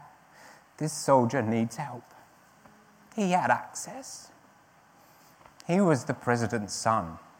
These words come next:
He could go right in. And because this man was with him,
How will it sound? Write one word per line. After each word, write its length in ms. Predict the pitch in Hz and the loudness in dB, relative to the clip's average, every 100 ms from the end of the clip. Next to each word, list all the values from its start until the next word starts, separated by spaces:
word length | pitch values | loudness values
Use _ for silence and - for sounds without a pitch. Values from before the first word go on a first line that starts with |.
| _ _ - - - | _ _ -20 -20 -14
He 160 | - 160 | -2 -2
could 200 | 156 127 | -2 0
go 160 | 135 | 4
right 380 | 120 110 117 113 | 4 4 2 0
in. 320 | 123 107 98 104 - - - - _ _ _ _ _ - | -8 -10 -12 -16 -20 -20 -20 -20 _ _ _ _ _ 0
And 140 | 113 | 4
because 500 | 120 117 - 170 147 | 4 2 6 8 8
this 220 | 143 143 | 4 0
man 260 | 147 147 143 | 2 2 2
was 140 | 127 | 0
with 200 | 127 139 | 0 -2
him, 320 | 123 95 92 | -2 -8 -8